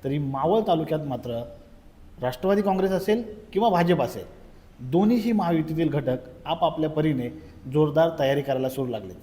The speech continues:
याच तयारी दरम्यान जरी दोन्ही पक्षाचे उमेदवार जाहीर झाले नसले, तरी इच्छुकांकडून मात्र आपापल्यांवरती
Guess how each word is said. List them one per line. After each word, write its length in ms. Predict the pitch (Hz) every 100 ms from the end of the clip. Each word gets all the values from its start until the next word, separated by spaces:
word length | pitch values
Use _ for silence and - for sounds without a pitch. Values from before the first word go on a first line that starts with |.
| - - - -
याच 380 | 127 180 226 -
तयारी 240 | 156 160
दरम्यान 340 | 151 147 135 104 - - - 127
जरी 220 | 175 147 - - -
दोन्ही 340 | 127 160 185 247
पक्षाचे 440 | 190 - 170 175
उमेदवार 400 | 156 156 151 156
जाहीर 300 | 139 135 170
झाले 220 | 175 170
नसले, 360 | 165 160 135 117 - - - 139
तरी 180 | 147 156 -
इच्छुकांकडून 680 | 156 - 233 233 208 175 160
मात्र 380 | 131 123 127 135 - - -
आपापल्यांवरती 960 | 143 170 160 139 143 143 127 127 120